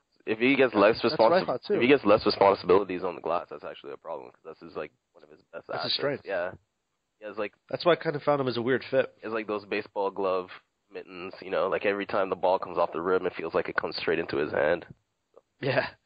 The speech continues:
Speaker 1: So I just
Speaker 2: Well, Brad Stevens had some interesting things to say about him, though, when, uh, on Losing Him.
Speaker 1: Mm-hmm.
Speaker 2: He said, uh, "Obviously, when we get Al, that made us make hard decisions.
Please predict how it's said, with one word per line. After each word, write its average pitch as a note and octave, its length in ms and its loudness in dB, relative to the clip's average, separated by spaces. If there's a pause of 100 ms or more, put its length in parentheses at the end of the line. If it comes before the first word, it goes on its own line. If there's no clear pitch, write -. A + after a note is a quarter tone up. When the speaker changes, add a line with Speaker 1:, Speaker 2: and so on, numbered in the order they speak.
(600)
Speaker 1:
So A2 80 -4
I G2+ 80 2
just A2 180 -2
Speaker 2:
Well, C3 80 0
Brad D#3 340 4
Stevens E3 320 -6
had B2+ 120 0
some A#2 100 -12
interesting A#2 240 -12
things A2 180 -12
to G#2+ 80 -12
say A2+ 160 -4
about G#2+ 220 -6
him, G#2+ 80 -12
though, A2+ 260 -8
when, G#2+ 240 -10
uh, G2+ 180 -8
on G#2+ 200 -4
Losing A2+ 220 -2
Him. C3+ 100 -2
Speaker 1:
Mm-hmm. G2+ 380 -10 (640)
Speaker 2:
He B2 100 -6
said, A#2+ 280 4
uh, A2+ 260 4
"Obviously, D3 460 4
when C#3 120 0
we C3 100 -2
get B2+ 160 2
Al, A2 480 0
that A2+ 180 2
made A2+ 180 0
us G#2+ 160 -4
make A2 160 -4
hard A2 160 -2
decisions. F#2+ 640 -10